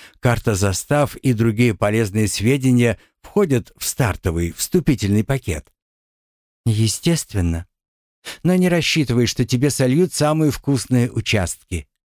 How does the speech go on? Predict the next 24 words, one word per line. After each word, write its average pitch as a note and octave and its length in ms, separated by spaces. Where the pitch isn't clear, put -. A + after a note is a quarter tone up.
Сам E3+ 300
понимаешь, D#2+ 680
это G2 260
для F#2+ 200
нас G2+ 260
хлеб, D3+ 400
и E3 120
никто E3+ 300
не F#3 120
желает D3+ 500
видеть D#3 420
на B2 100
своей G2+ 360
территории G2 560
конкурентов. C3+ 880
Но F3+ 280
для D3+ 220
успешного C#3+ 640
завершения B2 640
первого G#2 580
поиска G#2 520
информации D#3 760
будет D#3 380
достаточно. F#2+ 920